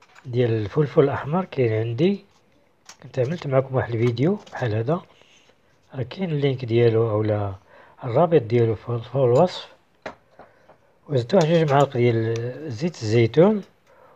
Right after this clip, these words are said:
ودرت واحد شوية د العطرية مع ديك، مع ديك لاصوص.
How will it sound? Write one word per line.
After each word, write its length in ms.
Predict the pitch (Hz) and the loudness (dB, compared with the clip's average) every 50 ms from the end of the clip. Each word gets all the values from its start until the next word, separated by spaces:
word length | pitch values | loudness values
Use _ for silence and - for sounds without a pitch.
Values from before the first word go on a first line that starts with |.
| _ - | _ -10
ودرت 280 | - 139 139 208 208 226 | -8 -4 -4 -2 2 4
واحد 120 | 214 185 | 4 4
شوية 300 | - - - 190 214 220 | 4 0 0 4 4 4
د 40 | 208 | 6
العطرية 500 | 180 175 175 170 - 170 156 147 143 143 | 6 4 4 4 4 4 6 6 6 6
مع 160 | 131 131 127 | 4 4 2
ديك، 260 | 127 120 120 120 - 117 110 107 107 104 110 - _ - _ - - - - - - - - | 2 0 -2 -4 -2 -2 -2 -2 -4 -8 -12 -14 _ -20 _ -20 -20 -20 -18 -14 -14 -12 -8
مع 120 | 123 120 127 | -4 -2 -2
ديك 240 | 127 127 - 127 | -2 -2 0 0
لاصوص. 540 | 113 110 104 - 185 202 202 - - - - | 0 0 0 0 -2 -2 -2 -4 -10 -20 -20